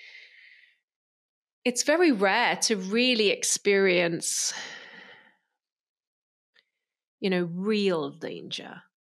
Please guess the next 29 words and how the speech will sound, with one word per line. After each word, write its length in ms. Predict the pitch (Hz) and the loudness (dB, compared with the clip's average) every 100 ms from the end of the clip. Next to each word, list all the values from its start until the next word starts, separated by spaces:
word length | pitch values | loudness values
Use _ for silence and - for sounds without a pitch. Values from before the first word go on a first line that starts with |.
| _ _ _ _ - | _ _ _ _ -12
Anyway, 460 | - 180 151 - - | -6 -6 -6 -12 -6
I 60 | 175 | -2
mean, 200 | 185 196 | 0 0
if 200 | 196 - | 0 0
you 200 | 262 262 | 4 6
are 280 | 226 208 190 | 6 4 2
white 640 | 185 202 190 196 - - - - - - | 2 2 2 0 -2 -8 -8 -12 -16 -6
or, 540 | 185 180 175 175 170 - _ | -2 0 0 -2 -4 -10 _
or 380 | 185 175 170 175 | -6 -4 -4 -4
half 480 | - 202 196 196 - | 0 2 2 0 -2
white 580 | 190 170 180 175 - 180 | 0 2 0 -2 -8 -6
like 340 | 170 - - | -6 -6 -6
me, 500 | 175 175 170 165 180 - - - 185 | -4 -4 -4 -6 -10 -12 -16 -10 -6
and 160 | 180 | -2
you 140 | 185 196 | -2 0
live 260 | 208 214 | 0 0
in 100 | 196 | 0
a 80 | 185 | -2
privileged 680 | 180 - 220 214 190 185 - | -4 -2 -2 0 -2 -2 -6
world, 600 | 185 170 170 165 - 175 - _ _ _ _ _ _ _ _ _ _ - - - _ | -4 -4 -4 -6 -10 -12 -18 _ _ _ _ _ _ _ _ _ _ -20 -20 -20 _
you 80 | 233 | 0
know, 140 | 190 185 | 0 0
it's 200 | 220 - | 0 -2
rare 500 | 175 170 196 175 - | 0 0 2 0 -2
for 260 | - 151 123 | -6 -2 -2
us 500 | - - - - - | 0 -2 -2 -4 -2
to 300 | - 220 185 | 0 4 2
experience 1000 | - 180 - - - 196 190 180 180 - - 185 170 | 2 -2 -2 -2 0 2 2 2 0 -2 -4 -10 -6
real 680 | 185 202 196 180 - - | 0 2 2 2 -2 -8